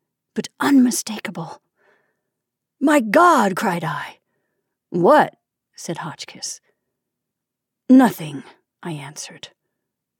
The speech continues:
and the moment passed. "I've made a great sacrifice," I told the whip as I got in. "They all have," he said,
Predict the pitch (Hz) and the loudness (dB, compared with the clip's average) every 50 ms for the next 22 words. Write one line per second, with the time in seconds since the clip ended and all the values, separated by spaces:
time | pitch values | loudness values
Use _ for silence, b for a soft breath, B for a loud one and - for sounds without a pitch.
0 | _ - 180 180 180 165 160 156 156 160 156 - - - 143 151 - - - - | _ -4 -2 -2 0 0 -2 -2 -4 -4 -6 -8 -10 -12 -12 -14 -16 -16 -16 -14
1 | - - - - - _ _ _ _ _ _ _ _ _ _ _ _ _ _ _ | -14 -14 -16 -18 -20 _ _ _ _ _ _ _ _ _ _ _ _ _ _ _
2 | _ _ _ _ _ _ _ _ _ _ _ _ _ _ _ _ _ _ _ _ | _ _ _ _ _ _ _ _ _ _ _ _ _ _ _ _ _ _ _ _
3 | _ _ _ _ _ _ _ _ _ _ _ _ _ _ _ - 180 196 202 175 | _ _ _ _ _ _ _ _ _ _ _ _ _ _ _ 0 2 2 2 2
4 | 208 214 226 262 285 277 277 240 208 247 285 302 311 - - - - - 262 233 | 2 4 4 6 6 4 2 2 4 4 4 4 2 0 -2 -4 2 2 2 2
5 | - - 180 156 - - 151 - - 165 - - - - - - - - - _ | 2 -2 -8 -10 -10 -12 -12 -12 -12 -14 -12 -10 -10 -8 -8 -10 -12 -14 -20 _
6 | _ _ _ _ _ - 175 170 156 - - 185 180 165 160 170 156 175 175 147 | _ _ _ _ _ -4 -4 -4 -4 -4 -4 -4 -4 -4 -6 -6 -2 -2 -4 -4
7 | _ - - 165 147 139 151 - 135 143 147 143 131 - - - 151 - _ _ | _ -12 -16 -14 -12 -12 -12 -12 -12 -12 -12 -14 -16 -18 -18 -20 -20 -20 _ _
8 | _ _ _ _ _ _ _ _ _ _ _ _ _ _ _ _ _ _ _ _ | _ _ _ _ _ _ _ _ _ _ _ _ _ _ _ _ _ _ _ _
9 | _ _ - - 220 247 262 262 233 214 196 185 180 170 160 156 156 165 160 147 | _ _ 0 2 4 6 6 6 6 6 4 4 2 0 -2 -2 -6 -8 -12 -12
10 | - 175 165 - - 151 160 160 151 - | -12 -12 -12 -10 -12 -14 -14 -16 -18 -20